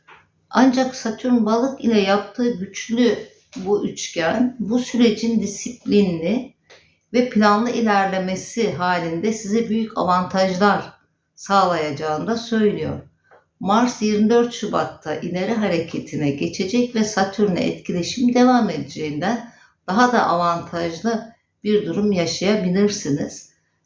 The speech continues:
Eğer bir iş değişikliğiniz ya da yeni bir kariyer adımınızı, adımınız varsa ya da düşünüyorsanız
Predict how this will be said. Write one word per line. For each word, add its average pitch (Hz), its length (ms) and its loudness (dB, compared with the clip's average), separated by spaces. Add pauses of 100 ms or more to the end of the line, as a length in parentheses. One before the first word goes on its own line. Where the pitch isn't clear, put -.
(100)
Eğer 220 300 4
bir 240 120 -2
iş - 280 -6
değişikliğiniz 185 1000 -2
ya 180 180 -2
da 185 80 2
yeni 196 360 2
bir 226 180 0
kariyer 202 600 2
adımınızı, 165 800 -4
adımınız 160 640 -4
varsa 180 500 0
ya 156 180 0
da 160 180 0
düşünüyorsanız 160 1120 -2